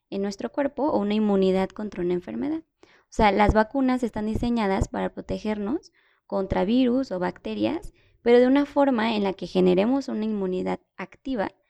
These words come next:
pero que no nos infectemos con esta enfermedad. Se-, la finalidad es que el cuerpo reconozca a estos virus y estas bacterias y que genere una respuesta de memoria contra estas.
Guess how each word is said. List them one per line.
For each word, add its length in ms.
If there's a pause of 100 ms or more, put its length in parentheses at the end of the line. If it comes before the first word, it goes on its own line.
(240)
pero 220
que 100
no 440
nos 280
infectemos 840
con 280
esta 180
enfermedad. 480 (520)
Se-, 160
la 220
finalidad 500
es 140
que 100
el 80
cuerpo 360
reconozca 840 (460)
a 120
estos 300
virus 320
y 60
estas 240
bacterias 680
y 100
que 140
genere 320
una 180
respuesta 480
de 140
memoria 640 (300)
contra 380
estas. 420